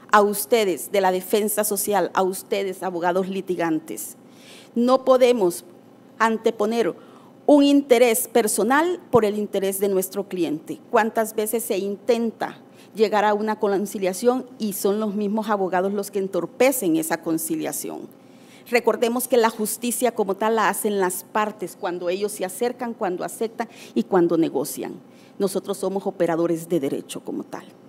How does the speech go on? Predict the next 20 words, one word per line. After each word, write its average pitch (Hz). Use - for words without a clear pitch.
La, 202
la 196
buena 214
experiencia 254
en 180
el, 160
el 160
circuito 202
segundo 233
nos -
ha 202
demostrado 196
que 214
podemos 185
dar 180
esa 185
justicia. -
Hemos 208
dado 196
pasos, 180